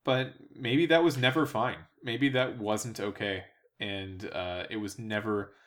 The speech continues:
good to do, especially if you're marketing toward children, and especially if you're making it so easy. I guess on a digital storefront, you're right. With it being so easy to just push a button, compared to anything on a store where, like, if you go to a store, there's a guy at the counter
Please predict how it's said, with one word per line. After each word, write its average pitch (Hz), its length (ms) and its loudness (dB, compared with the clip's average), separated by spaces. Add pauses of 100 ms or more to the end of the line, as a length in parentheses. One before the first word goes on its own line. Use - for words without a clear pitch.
(400)
good 117 200 0
to - 100 -10
do, 120 180 0
especially 120 840 0
if 107 140 -4
you're 117 100 -6
marketing 104 400 -4
toward 98 280 -8
children, 101 440 -4
and 101 180 -8
especially 123 680 0
if 120 120 -4
you're 117 80 -8
making 107 240 -8
it 98 160 -10
so 101 420 -2
easy. 95 480 -6
I 107 100 -2
guess 175 220 4
on 170 140 0
a 135 40 0
digital 123 380 -4
storefront, 101 480 -6 (380)
you're 123 140 4
right. 110 220 4
With 107 120 -2
it 135 140 0
being 139 180 2
so 131 340 2
easy 117 320 -4
to 110 60 -2
just 107 240 -6
push 120 180 -6
a 143 60 -2
button, 117 400 -4 (720)
compared 135 320 2
to 135 100 0
anything 131 360 -2
on 113 100 -2
a 101 60 -2
store 117 500 0
where, 120 220 2
like, 101 240 0
if 131 160 -2
you 135 80 -2
go 143 120 6
to 190 140 4
a 127 60 4
store, 127 280 2
there's 110 180 0
a 110 40 0
guy 107 340 6
at 107 120 -2
the 123 80 -8
counter 87 420 -8